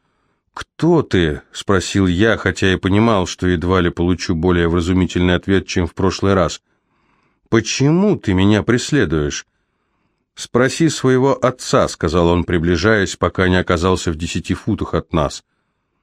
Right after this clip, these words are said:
На миг я задумался. Может, человек в красном сам Кехиопс,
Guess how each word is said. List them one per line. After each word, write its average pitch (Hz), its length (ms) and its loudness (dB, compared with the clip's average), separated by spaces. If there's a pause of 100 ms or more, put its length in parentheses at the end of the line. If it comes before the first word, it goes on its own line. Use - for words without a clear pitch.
(200)
На 90 180 2
миг 113 280 0
я 110 140 2
задумался. 92 800 -2 (640)
Может, 85 300 0
человек 90 380 0
в - 80 -16
красном 92 480 0
сам 92 340 0
Кехиопс, 95 800 -2